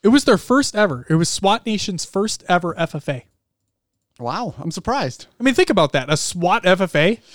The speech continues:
Speaker 2: If you're just popping heads, you're, you could just sit in one spot.
Speaker 1: Yeah, it'd be crazy.
Speaker 2: If your shot's on.
Speaker 1: Yeah. Um, before we move on to the topic,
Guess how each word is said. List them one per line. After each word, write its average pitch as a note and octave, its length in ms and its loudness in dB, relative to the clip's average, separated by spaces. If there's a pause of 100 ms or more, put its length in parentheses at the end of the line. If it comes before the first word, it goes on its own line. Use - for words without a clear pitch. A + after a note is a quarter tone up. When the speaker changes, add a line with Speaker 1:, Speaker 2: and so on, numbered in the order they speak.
(180)
Speaker 2:
If D3 140 -4
you're F#3 100 0
just G3+ 140 -4
popping F3+ 300 0
heads, E3+ 280 -2
you're, F#3 140 0
you D3+ 240 -8
could G#3+ 120 -4
just D3 200 -6
sit D#3+ 160 -6
in D#3 80 -2
one D#3+ 160 0
spot. F#3 400 -2
Speaker 1:
Yeah, B3 120 2
it'd G#3 100 0
be F#3 60 0
crazy. D#4+ 440 0
Speaker 2:
If C3+ 60 -12
your D#3 100 -4
shot's D#3+ 340 -6
on. D#3+ 320 -4
Speaker 1:
Yeah. B3 220 -6 (560)
Um, F#3 520 4 (520)
before G3 260 2
we F4 100 6
move C4 180 2
on A3+ 160 0
to G#3 80 -2
the F3 80 -6
topic, F#3 440 -2